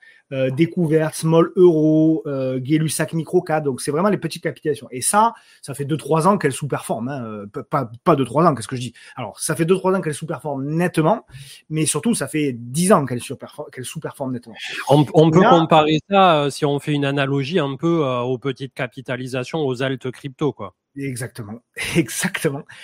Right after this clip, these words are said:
Speaker 1: Et du coup, regarde la performance deux mille vingt-cinq, donc sur le premier semestre de l'année deux mille vingt-cinq, voilà la performance. Plus trente-trois, plus trente-neuf, plus vingt, plus dix-sept,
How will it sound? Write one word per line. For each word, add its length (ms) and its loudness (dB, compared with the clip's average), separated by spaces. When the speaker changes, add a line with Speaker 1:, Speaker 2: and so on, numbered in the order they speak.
Speaker 1:
Et 140 6
du 160 2
coup, 340 2
regarde 380 4
la 120 2
performance 800 0
deux 120 4
mille 140 2
vingt-cinq, 400 -2
donc 220 0
sur 80 -2
le 100 0
premier 400 0
semestre 440 2
de 100 2
l'année 220 2
deux 40 -2
mille 120 -4
vingt-cinq, 240 -8
voilà 200 0
la 120 0
performance. 640 -8
Plus 220 -2
trente-trois, 500 -2
plus 220 -2
trente-neuf, 560 -2
plus 320 -2
vingt, 260 -2
plus 220 -4
dix-sept, 440 -4